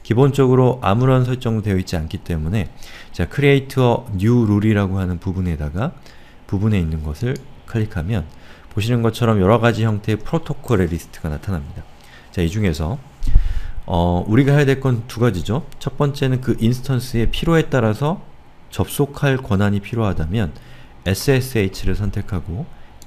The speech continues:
add rule을 하시면 됩니다. 그러면 에스에스에이치 클라이언트를 통해서 이 인스턴스, 오토 스케일링을 통해서 만들어질 인스턴스에 접속할 수가 있게 됩니다.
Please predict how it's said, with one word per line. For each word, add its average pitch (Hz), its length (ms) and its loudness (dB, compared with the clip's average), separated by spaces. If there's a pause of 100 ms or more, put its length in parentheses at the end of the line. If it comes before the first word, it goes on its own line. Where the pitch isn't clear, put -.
(100)
add 113 200 4
rule을 95 340 2
하시면 101 300 -4
됩니다. 76 340 -8 (360)
그러면 95 440 0 (380)
에스에스에이치 120 1120 2 (240)
클라이언트를 131 540 0
통해서 104 520 -2
이 98 80 -4
인스턴스, 92 720 -4 (480)
오토 107 300 0
스케일링을 120 540 0
통해서 107 340 -2
만들어질 90 600 -2
인스턴스에 92 560 -4
접속할 - 420 -12
수가 - 220 -8
있게 82 180 -10
됩니다. 78 360 -12